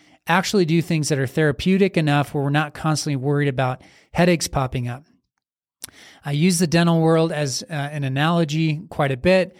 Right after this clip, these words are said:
but if you're a dentist, um, if you went to the dentist, like I said earlier, and, uh, they told you to brush your teeth and floss, the expectation is you just do that forever,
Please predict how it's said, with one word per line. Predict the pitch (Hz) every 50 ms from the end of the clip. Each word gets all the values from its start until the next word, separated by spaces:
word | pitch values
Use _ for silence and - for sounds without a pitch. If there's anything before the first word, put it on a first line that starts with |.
| _ _ _ _ _ _
but | - 139
if | 143 135 -
you're | 147 139
a |
dentist, | 131 - - 180 180 180 180 175 170 165 - - - - _ _ _ _ _ _ -
um, | 160 147 147 143 147 147
if | 135 - 156
you | 160
went | 170 165
to | - 170
the | 156 156
dentist, | 131 160 160 156 151 151 151 143 - - - -
like | 160 147 143 139
I | 147
said | 139 - 151 143
earlier, | 147 165 170 170 165 165 156 156 156 151 147 151 -
and, | 160 151 143 139 135 131 117 - _ - - - - _ _ _ _
uh, | - 139 135 139
they | 135 165 175 180
told | 175 170 165 185 170 143
you | 143 156 165 160 160
to | 135 - - - 151 139
brush | 127 120 160 160 160 - -
your | 165
teeth | - - 165 160 -
and | - 135 127 117
floss, | - - 175 175 170 165 165 151 - -
the | 156 151
expectation | 156 156 - - 160 147 - - 151 147 135 - - 147
is | 131 123
you | 147 147
just | 131 135 147 139 - -
do | 151 143 135
that | 139 135 135 139 -
forever, | - - 151 151 - - 185 185 147 139 120 127